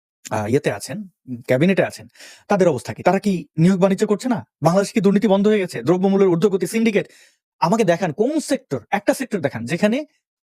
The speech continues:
অগ্রগতি হয়েছে। আওয়ামী লীগের মতোই তো তারা বিভিন্ন জনকে মামলা দিচ্ছে, গ্রেপ্তার করছে, হয়রানি করছে। আওয়ামী লীগের মতোই তো, যেমন জামাত শিবিরকে রাস্তায় উঠতে দিত না, তার যৌক্তিক কারণ আছে, উনিশশো একাত্তরে তাদের অবস্থান। কিন্তু একইভাবে আওয়ামী লীগের লোকজন এবং জয় বাংলা বলাটা,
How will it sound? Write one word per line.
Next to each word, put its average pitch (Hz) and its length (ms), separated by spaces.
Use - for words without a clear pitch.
অগ্রগতি 226 380
হয়েছে। 127 220
আওয়ামী 226 280
লীগের 262 160
মতোই 233 280
তো 170 160
তারা 139 300
বিভিন্ন 139 260
জনকে 131 280
মামলা 135 300
দিচ্ছে, 113 480
গ্রেপ্তার 170 400
করছে, 147 300
হয়রানি 156 340
করছে। 110 480
আওয়ামী 220 240
লীগের 240 160
মতোই 226 240
তো, 131 160
যেমন 170 280
জামাত 170 200
শিবিরকে 196 260
রাস্তায় 190 280
উঠতে 190 160
দিত 190 140
না, 220 220
তার 147 160
যৌক্তিক 156 260
কারণ 202 220
আছে, 202 180
উনিশশো 165 220
একাত্তরে 170 300
তাদের 139 200
অবস্থান। 202 360
কিন্তু 269 220
একইভাবে 254 400
আওয়ামী 208 280
লীগের 220 200
লোকজন 202 440
এবং 247 300
জয় 165 220
বাংলা 202 240
বলাটা, 127 340